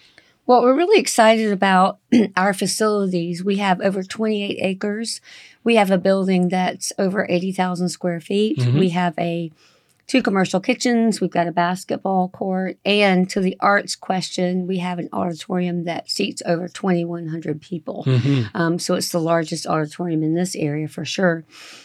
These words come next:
Speaker 1: So we're excited because of the facilities that we have and because of our mission and vision, we are going to have paths for all students. So we will have, um, a really robust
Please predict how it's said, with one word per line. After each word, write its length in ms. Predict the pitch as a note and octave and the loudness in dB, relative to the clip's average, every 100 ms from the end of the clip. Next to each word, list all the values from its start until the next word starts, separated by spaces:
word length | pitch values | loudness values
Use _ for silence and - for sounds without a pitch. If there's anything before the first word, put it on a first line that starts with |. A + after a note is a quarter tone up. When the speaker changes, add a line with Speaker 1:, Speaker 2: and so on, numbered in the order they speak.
| _ | _
Speaker 1:
So 200 | - A#3+ | 0 2
we're 220 | G#3 A#3 | 4 6
excited 720 | C4+ B3+ - F#3+ F#3+ G3 F#3 F#3+ F3 | 4 2 2 4 4 2 0 -2 -4
because 520 | F#3 - A3+ A3+ A3 | -4 2 4 4 2
of 220 | F#3 - | -2 -4
the 180 | G3+ F#3+ | -4 -2
facilities 720 | F#3 F3+ - G3 F#3+ F3+ F3 | 0 -2 -4 -4 -2 -2 -4
that 160 | - - | -4 -4
we 120 | F3 | -6
have 520 | D#3 - A#3 F3+ F3 | -4 0 2 2 0
and 180 | - G3 | -2 -2
because 360 | G3 F#3+ G3+ F3 | -2 -2 -2 -2
of 100 | F3 | -4
our 160 | F3+ | -2
mission 380 | E3+ F3+ F#3 F3 | 0 0 0 -2
and 120 | E3 | -2
vision, 460 | E3 B3 G3+ F#3+ E3 - - - | -2 -2 -2 -4 -6 -10 -20 -10
we 200 | - A3 | -2 0
are 60 | G#3+ | 0
going 320 | G3+ G3 F3+ | 0 0 0
to 80 | F#3 | -2
have 300 | - F#3 F3+ | -6 -6 -8
paths 460 | - F3+ F3+ F#3 - | -4 -2 -2 -4 -2
for 160 | F3+ F3+ | -2 0
all 520 | F#3 F3 F3+ F#3 F#3+ - | 2 4 4 2 -2 -14
students. 640 | - - F3+ D#3+ D#3 F#3 | -6 0 0 0 -6 -4
So 180 | - F3 | 2 2
we 200 | F3 F#3 | 4 2
will 160 | F3+ | 0
have, 340 | E3 F3+ F3 - - - - - | -2 -2 -2 -4 -10 -20 -20 -8
um, 400 | E3 D#3+ D#3+ D#3 _ - - | -4 -4 -4 -6 _ -20 -4
a 80 | F#3+ | 0
really 360 | F3 G#3 G#3+ F#3+ | 2 4 4 4
robust 600 | F#3 F3+ F3+ F3+ F#3+ | 4 4 4 2 -2